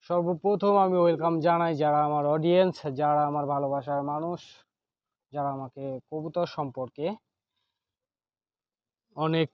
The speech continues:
তথ্য দিয়ে থাকেন, তাদের প্রতি ভালোবাসা জ্ঞাপন করি।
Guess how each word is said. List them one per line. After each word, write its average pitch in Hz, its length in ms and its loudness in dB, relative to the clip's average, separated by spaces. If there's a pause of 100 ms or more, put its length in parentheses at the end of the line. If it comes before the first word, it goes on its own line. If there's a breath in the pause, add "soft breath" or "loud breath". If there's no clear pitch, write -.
তথ্য 160 300 -4
দিয়ে 175 220 4
থাকেন, 160 360 0 (1400)
তাদের 147 260 -2
প্রতি 147 380 -4 (200)
ভালোবাসা 135 600 -4 (440)
জ্ঞাপন 131 360 -10
করি। 135 300 -6